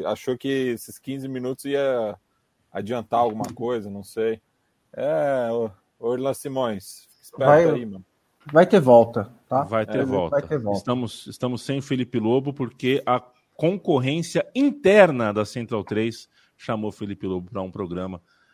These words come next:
Speaker 3: É um absurdo, eu acho que a Central três, ah, nunca viveu nada parecido. E brincadeira com o Mebol também, né? É, que colocou o documentário, ah, da Libertadores no mesmo hora do podcast da Trivela. Eu não consigo assistir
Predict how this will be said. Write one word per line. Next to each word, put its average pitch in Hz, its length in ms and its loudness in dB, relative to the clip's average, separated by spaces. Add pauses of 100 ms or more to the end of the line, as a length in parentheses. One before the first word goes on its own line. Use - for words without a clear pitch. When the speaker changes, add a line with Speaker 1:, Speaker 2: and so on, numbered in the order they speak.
(140)
Speaker 3:
É 101 100 -8
um 101 140 -4
absurdo, 98 540 -6
eu 95 40 0
acho 98 200 -2
que - 80 -10
a - 20 -16
Central 92 340 -10
três, - 640 -8
ah, 87 680 -6 (480)
nunca 98 340 -10
viveu 95 400 -4 (320)
nada 95 240 -4
parecido. 98 440 -4
E - 20 -2
brincadeira 120 480 -2
com - 180 -12
o 139 40 -6
Mebol 104 420 0
também, 87 380 -8
né? 92 240 -8 (440)
É, 95 160 -14
que - 120 -18
colocou 95 420 -4
o 95 40 0
documentário, 95 760 -4 (460)
ah, 85 360 -6
da 80 120 -6
Libertadores 85 720 -4
no 101 120 -6
mesmo 98 300 -4
hora 90 200 0
do 87 80 -8
podcast 90 460 -4
da 95 60 -6
Trivela. 98 400 -2
Eu 104 40 -4
não 104 100 -8
consigo 95 520 -6 (440)
assistir 101 720 -4